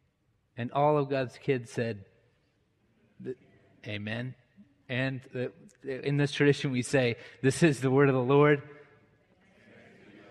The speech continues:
I'm out of practice 'cause I've been preaching the contemporary for a while here. That's more loosey-goosey over there. I don't know about those sinners. We'll pray for them, right, Chris? Right on, right on.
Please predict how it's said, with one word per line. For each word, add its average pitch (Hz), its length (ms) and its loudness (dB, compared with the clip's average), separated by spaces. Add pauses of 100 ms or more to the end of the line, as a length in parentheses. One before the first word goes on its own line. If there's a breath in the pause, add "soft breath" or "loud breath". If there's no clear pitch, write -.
(640 loud breath)
I'm 127 140 0
out 139 100 6
of 120 100 0
practice 135 380 2
'cause 110 140 -6
I've 117 100 0
been 113 140 -4
preaching 127 380 -2
the 110 100 -4
contemporary 113 560 -4
for 104 160 -6
a 98 40 -4
while 95 280 -4
here. 90 240 -10 (1200 loud breath)
That's 117 220 -6
more 143 160 4
loosey-goosey 143 800 6
over 110 180 -2
there. 98 220 -4
I 131 80 0
don't 139 120 0
know 139 140 6
about 123 220 4
those 117 160 0
sinners. 127 520 -2 (1500 loud breath)
We'll 147 100 2
pray 170 240 10
for 139 160 4
them, 117 160 -2
right, 135 160 -2
Chris? 156 420 4 (760)
Right 120 320 0
on, 127 260 -4 (240)
right 117 240 -4
on. 113 240 -4